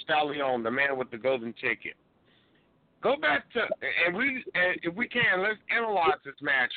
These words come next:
from, um, last Saturday, from, uh, two weeks ago. The match that involved Stallion and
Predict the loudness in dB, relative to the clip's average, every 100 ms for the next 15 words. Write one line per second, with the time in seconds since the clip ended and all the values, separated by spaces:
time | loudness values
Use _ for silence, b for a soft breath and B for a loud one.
0 | -4 -4 -2 -2 -2 -6 -2 0 -2 -4
1 | 0 0 2 -2 -6 b b -4 0 2
2 | 0 -2 -14 -18 -12 -6 -4 -4 -4 -4
3 | -4 -6 _ _ B B B B -2 0
4 | 2 2 2 0 2 2 0 -2 -2 0
5 | 2 2 2 2 0 -6 -4 0 4 4
6 | 4 2